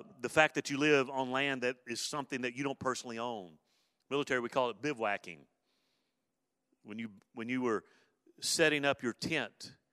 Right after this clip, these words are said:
you knew that you were se-, setting your tent up for a short duration. It might be overnight.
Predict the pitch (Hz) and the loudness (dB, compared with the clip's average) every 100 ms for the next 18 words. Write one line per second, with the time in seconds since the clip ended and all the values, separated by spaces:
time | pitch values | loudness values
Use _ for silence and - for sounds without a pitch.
0 | _ _ _ _ 117 120 143 156 127 120 | _ _ _ _ -8 0 4 4 2 -4
1 | 135 131 - 151 147 - - - 147 139 | 0 0 0 -4 -6 -10 -6 2 2 2
2 | 120 110 - 165 117 98 - 120 113 107 | -2 -4 -4 -4 -2 -4 -6 -2 0 0
3 | 101 - 147 139 110 107 113 110 - 90 | -2 -2 -2 -2 -2 -4 -2 -4 -6 -10
4 | 73 _ _ _ - 135 127 143 123 127 | -16 _ _ _ -4 0 2 2 2 2
5 | 117 117 135 160 | 2 0 0 0